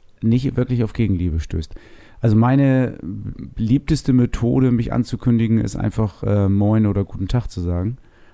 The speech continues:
Also von schon weiter weg „Guten Tag“, so.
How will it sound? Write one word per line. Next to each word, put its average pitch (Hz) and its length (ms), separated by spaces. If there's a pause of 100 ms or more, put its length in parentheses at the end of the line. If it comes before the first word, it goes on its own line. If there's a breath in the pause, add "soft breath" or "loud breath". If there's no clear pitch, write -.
Also 98 160
von 95 260
schon 98 300
weiter 101 300
weg 98 180
„Guten 87 240
Tag“, 107 380 (440 soft breath)
so. 135 320